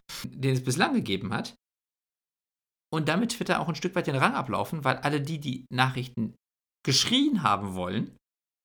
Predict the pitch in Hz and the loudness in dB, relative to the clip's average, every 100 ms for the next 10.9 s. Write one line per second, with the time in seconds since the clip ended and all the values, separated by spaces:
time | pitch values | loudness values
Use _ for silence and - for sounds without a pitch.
0 | _ _ _ _ 117 127 117 139 147 185 | _ _ _ _ 2 2 2 2 2 0
1 | 160 - - 190 392 320 240 240 226 - | -2 -2 -2 2 2 2 0 -2 -2 -2
2 | - 123 113 135 - _ _ _ _ _ | -2 -2 -4 -8 -12 _ _ _ _ _
3 | - 131 160 175 135 - 123 131 123 - | -4 0 0 2 2 0 2 4 4 2
4 | 131 120 110 107 107 - 107 107 - 107 | 4 4 2 2 2 0 0 0 0 -4
5 | - - 120 117 - 117 123 117 110 110 | -4 -6 -2 -2 0 4 4 2 0 -2
6 | - - _ - 117 101 110 101 127 131 | -10 -20 _ -12 -8 -6 -6 0 0 2
7 | 113 117 165 - 151 151 139 - - - | 0 2 2 2 -4 -2 -6 -8 -2 2
8 | 117 113 110 113 117 - 117 - - 113 | 4 4 2 0 -2 -2 -2 -2 -4 -2
9 | 104 95 113 113 127 123 113 120 117 113 | -2 -2 2 4 4 2 0 0 2 4
10 | 107 110 104 - 104 104 - 101 | 2 2 0 -2 -4 -2 -2 -2